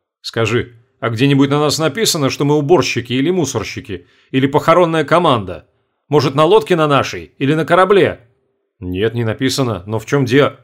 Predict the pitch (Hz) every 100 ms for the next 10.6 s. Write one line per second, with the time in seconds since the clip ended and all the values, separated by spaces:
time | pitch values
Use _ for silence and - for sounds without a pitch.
0 | _ _ - 113 - 156 151 - 196 165
1 | - 135 147 202 165 147 160 147 - 175
2 | 185 175 160 185 180 196 185 214 226 208
3 | 165 143 151 151 101 - _ _ _ _
4 | _ _ - 101 - 143 139 151 139 139
5 | 139 113 151 143 156 139 135 160 151 156
6 | 135 117 - _ 139 135 139 - 135 135
7 | 143 135 139 151 120 110 95 220 175 127
8 | 92 - _ _ - 151 139 185 180 175
9 | - 180 185 185 175 147 185 214 185 151
10 | 143 196 190 123 98 80